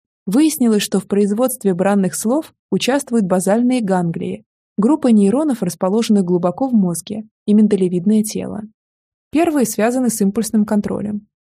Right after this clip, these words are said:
а последние с эмоциональным контролем и агрессией. Нарушение работы базальных ганглиев сопровождает многие заболевания,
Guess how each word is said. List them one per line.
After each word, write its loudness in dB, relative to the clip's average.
а 0
последние 0
с -2
эмоциональным 0
контролем 0
и -4
агрессией. -4
Нарушение 0
работы 0
базальных 0
ганглиев -2
сопровождает -2
многие 0
заболевания, -4